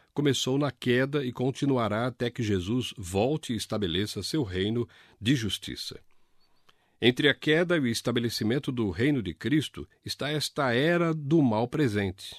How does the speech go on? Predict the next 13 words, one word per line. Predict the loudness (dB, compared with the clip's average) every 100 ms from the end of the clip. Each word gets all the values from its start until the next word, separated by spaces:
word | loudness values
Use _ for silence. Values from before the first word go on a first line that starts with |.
| _
Caracteriza-se | -4 -2 2 4 4 2 -2 -4
por | -2 0
mentiras. | 2 2 4 4 4 -6 -10 -12 -20 -20 -20
É | -12
caracterizada | -4 -2 -4 _ 0 2 0 -2
pelo | -2 -2 -2
engano. | 0 4 4 2 -4 _ -20 -20
É | -16
caracterizada | -2 0 2 0 0 0 -2 0 -2
pela | -2 -2 -2 -2
agenda | 0 0 2 4 6 4
de | -2
Satanás. | -6 -6 -6 -8 -8 -14 -16